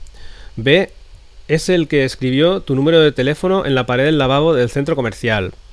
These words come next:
B es el alumno que siempre suspende y que le tira los trastos a su joven profesora de inglés.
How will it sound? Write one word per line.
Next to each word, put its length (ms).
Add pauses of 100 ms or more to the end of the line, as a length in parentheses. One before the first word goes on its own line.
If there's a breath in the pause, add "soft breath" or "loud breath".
(460 loud breath)
B 380
es 180
el 80
alumno 520
que 100
siempre 280
suspende 640
y 120
que 120
le 100
tira 180
los 160
trastos 480
a 60
su 120
joven 240
profesora 340
de 60
inglés. 540